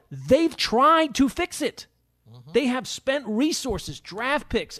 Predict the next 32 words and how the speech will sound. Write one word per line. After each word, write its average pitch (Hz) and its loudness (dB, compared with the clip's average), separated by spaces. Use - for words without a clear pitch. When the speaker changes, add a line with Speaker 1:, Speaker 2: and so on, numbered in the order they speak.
Speaker 1:
and, 175 -8
and, 160 -10
and, 147 -12
uh, 151 -16
they've 156 -14
made, 180 -4
uh, 165 -4
signings 233 -4
and 185 -4
every-, 226 -6
everything 247 -4
else. 311 -2
They 208 0
have 180 -4
done, 247 2
they've 208 2
made 226 4
moves 277 2
towards 170 -4
the 147 -6
offensive 139 -10
line, 143 -10
but 156 -6
would 170 -4
anybody 208 0
s-, - -6
is 170 -8
there 160 -6
any 185 -4
progress 170 -6
there 170 -4
either? 247 -2